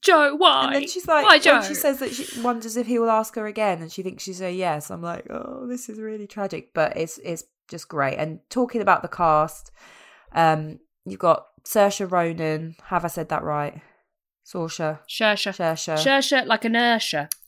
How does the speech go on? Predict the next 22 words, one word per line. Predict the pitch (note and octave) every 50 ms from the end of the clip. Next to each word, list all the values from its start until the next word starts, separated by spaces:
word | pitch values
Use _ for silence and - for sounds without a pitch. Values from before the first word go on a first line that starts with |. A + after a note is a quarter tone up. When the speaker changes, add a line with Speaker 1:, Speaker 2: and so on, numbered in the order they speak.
| -
Speaker 1:
I | - F#3+ F#3+
heard | G#3+ A#3 A3+ G#3
her | G3
say | - A#3 A3+ G3
that | F#3 F3+ -
once | E3+ D#3+ E3 - - - - - -
on, | - E3+ E3+ E3 E3+ E3+
Speaker 2:
Okay. | F#3+ F3+ E3+ D#3 E3 E3+ E3 E3 E3
Speaker 1:
um, | E3+ E3+ E3+ E3 E3 E3+ E3+ - - _ _ -
Speaker 2:
Saoirse. | - - - F3+ E3 D#3+ D3+ - - C#3 C3+ C#3 C#3 - _ _ _ -
Apologies. | F3 - - F#3 E3 D#3 D3+ D3+ - C#3+ C#3+ C#3 C#3+
Speaker 1:
Graham | G#3 G3 G3 F#3+ F#3+
Norton. | G3 G3 F#3+ F#3 E3+ - - D3 D3 D3 D#3 - _ _ _ -
Speaker 2:
Um, | E3 D#3+ D#3 D#3 D#3 D3+ D3+ - - - _ _ _
Florence | - - A3 G#3+ A3 A3 G#3+ G#3 G#3+ -
Pugh, | - - A3 G3 F#3 F#3
my | F#3+ F#3 F#3 F3+ F3
girl, | E3+ E3 D3 D3 D3+ D3 D3 C#3+ - - -
absolutely | E3 D#3 D3+ - - - E3 D#3 - - D3+ D3 C#3+ - - - _ _ -
adore | E3 D#3+ D#3 D#3 - - - F3+ E3 D#3 D3+ D3 C#3+
her. | C#3+ D3 C#3+ C#3+ D3+ - - _ _ _ _ _ _ _ _ _
Emma, | A3 A3+ A3+ A3+ G#3 -